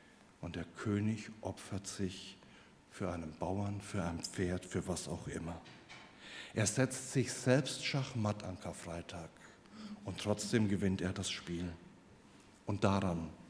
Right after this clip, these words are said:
daran erinnert uns das Schild Inri. Jesus von Nazareth, König der Juden. An diesen König denken wir heute. Wir wollen ihm begegnen im Abendmahl, wir haben ihn angebetet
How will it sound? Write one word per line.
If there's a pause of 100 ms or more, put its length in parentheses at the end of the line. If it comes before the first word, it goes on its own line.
daran
erinnert
uns
das
Schild
Inri. (680)
Jesus
von
Nazareth, (640)
König (580)
der
Juden. (1500)
An
diesen
König (460)
denken
wir
heute. (640)
Wir
wollen
ihm
begegnen
im
Abendmahl,
wir
haben
ihn
angebetet